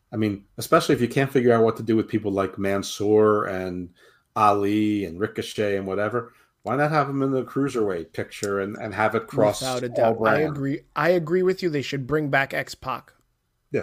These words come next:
Speaker 1: there
Speaker 2: for,
Speaker 1: you go.
Speaker 2: just for this, to join
Speaker 1: Well,
Speaker 2: the,
Speaker 1: yeah.
Speaker 2: the, the Cruiserweight tournament.
Speaker 1: You know what? I would be okay with that. That, that would be interesting.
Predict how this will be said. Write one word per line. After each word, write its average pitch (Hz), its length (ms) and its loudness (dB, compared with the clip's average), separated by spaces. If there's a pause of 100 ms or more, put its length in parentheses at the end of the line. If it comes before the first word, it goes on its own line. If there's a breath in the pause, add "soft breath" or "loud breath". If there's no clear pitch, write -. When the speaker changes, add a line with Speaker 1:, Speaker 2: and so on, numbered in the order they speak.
(120)
Speaker 1:
there 120 100 -2
Speaker 2:
for, 139 60 2
Speaker 1:
you 127 60 -2
go. 123 60 -10
Speaker 2:
just 143 180 -4
for 139 140 -8
this, 127 400 -10
to 143 80 -14
join 143 300 -2
Speaker 1:
Well, - 20 2
Speaker 2:
the, 147 200 0
Speaker 1:
yeah. 196 80 -8
Speaker 2:
the, 139 320 -4
the 151 100 -14
Cruiserweight 135 500 -4
tournament. - 500 -14 (140)
Speaker 1:
You 127 140 4
know 117 140 2
what? 147 200 0
I 95 140 0
would 104 140 0
be 107 120 2
okay 87 180 -6
with 69 140 -16
that. 69 200 -16
That, 87 280 -10
that 90 140 -8
would 92 120 -12
be 87 120 -8
interesting. - 380 -20